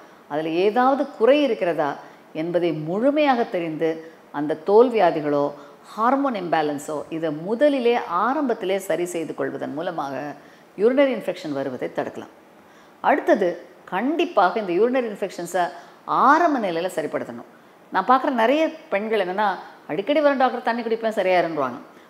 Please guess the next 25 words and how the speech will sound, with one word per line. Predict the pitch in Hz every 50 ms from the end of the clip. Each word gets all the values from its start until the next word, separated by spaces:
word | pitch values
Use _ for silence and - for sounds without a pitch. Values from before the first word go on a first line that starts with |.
| - -
ஆனா | - 135 131 147 147
திடீர்னு | 139 135 165 175 196 254 294 330 320 339
இந்த | 311 269 247 233
மாதிரி | 220 233 254 247 220
விட்டு | 202 202 - - - 233 202 - -
கொஞ்ச | - 190 185 185
நாள் | 190 214 233 247
கொஞ்ச | - 226 208 214
நாள் | 220 240 247
நீங்க | 220 202 175 160 151
விட்டீங்கன்னா | - - 147 143 135 127 127 127 131 - - - - - - - - -
இந்த | 143 143 156
infections | 165 180 175 - 254 220 - - 226 208 - - -
பரவி | 156 151 151 185 202 180 165 147 143 - - - - - - -
உங்க | - 151 156 147 - - - - - - - -
கிட்னியை | - 226 214 233 262 320 320 285 240 -
பாதித்து | - 175 165 156 160 147 - - 156 147 143 - - - - - - - - -
கிட்னியில | 208 214 202 233 277 330 320 302 277 262
தொத்துக்கள் | - 180 - - 254 - 220 196
வந்தா | 156 147 147 143 143 139 131 127 127 - - -
உயிருக்கு | 147 147 175 196 226 254 247 - -
ஆபத்தான | 170 160 170 165 180 175 180 - 180 175 175 175
இன்ஃபெக்ஷன்ஸா | 160 147 143 - 147 - - 147 147 - - 135 120 -
கூட | - 135 151 190 226 277 - - - - - - - -
மாறலாம். | 131 127 127 131 123 120 120 127 123 123 143